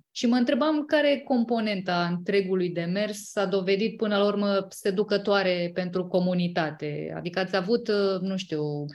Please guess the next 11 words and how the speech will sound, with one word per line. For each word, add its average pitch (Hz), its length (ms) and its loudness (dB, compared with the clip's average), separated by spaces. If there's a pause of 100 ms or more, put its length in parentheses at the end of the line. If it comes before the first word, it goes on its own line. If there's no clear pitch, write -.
(300)
reacții 190 680 0
entuziaste 180 760 -2
la 170 140 0
ceva 170 340 -2
anume 233 720 2
sau 233 340 0
oamenii 202 360 2
au 185 120 -4
spus, 190 320 -4
"Cultură, 233 680 4
ok, 220 260 2